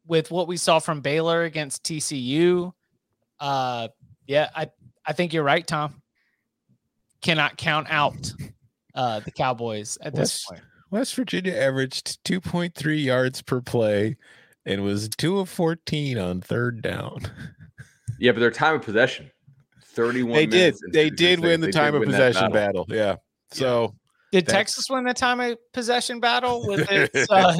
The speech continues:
Speaker 1: no gas and no brakes? Yeah, that, that's it. Yeah, this was no gas, no brakes. Just cruising down the road, and you're just gonna go wherever the hills go. Right? I didn't see any of the game.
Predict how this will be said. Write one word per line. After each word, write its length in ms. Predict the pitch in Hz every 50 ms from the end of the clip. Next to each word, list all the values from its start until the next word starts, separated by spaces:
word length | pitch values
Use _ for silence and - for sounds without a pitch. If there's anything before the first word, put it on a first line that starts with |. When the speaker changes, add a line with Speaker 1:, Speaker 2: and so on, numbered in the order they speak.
| -
Speaker 1:
no 320 | 190 202 214 185 233 233 208 151
gas 640 | 165 196 185 175 175 180 190 208 208 - - - - - -
and 480 | 180 175 170 165 165 165 151 - 143
no 220 | 160 165 170 190 190
brakes? 640 | 156 190 190 202 208 214 - _ - - - - - _ _ _ - - - -
Yeah, 140 | 214 226
that, 320 | 220 226 226 233 240 220 196
that's 260 | 226 226 233 233 -
it. 200 | 175 135 117 - _ _ _ _ _ _
Yeah, 140 | 165 180 151
this 240 | 127 139 196 208 -
was 280 | 233 214 196 190 - - -
no 220 | 180 175 175 185 190
gas, 320 | 185 180 165 156 - -
no 140 | 160 147 143
brakes. 680 | 120 135 117 98 - - - - - - - - - _ _ -
Just 480 | - - 208 208 - - - - - - -
cruising 640 | - - 202 202 208 185 202 202 196 190 190 185 - _ _ _
down 180 | - 170 165 180
the 80 | 180 165
road, 480 | 160 156 151 151 147 147 147 143 139 - _ _ _ -
and 640 | 165 151 147 147 139 139 135 135 135 135 131 131 127
you're 160 | 135 143 151
just 220 | 143 139 151 - -
gonna 140 | 165 151 143
go 180 | 135 139 135
wherever 220 | 135 131 123 113 110
the 60 | 110
hills 280 | 101 95 78 - -
go. 120 | - - - - _ _ _ _ _ _ _ _ _ _ _ _ _ _ _ _ _ _ _ _ _ _ _ _ _ _ _ _ _ _ _ _ _ _ _ _ _ _ _ _ _ _
Right? 260 | - 127 135 151 - - -
I 80 | 160
didn't 240 | 156 147 139 123 110
see 120 | - 131 117
any 120 | 107 101
of 60 | 92
the 60 | -
game. 240 | - 98 95 87 90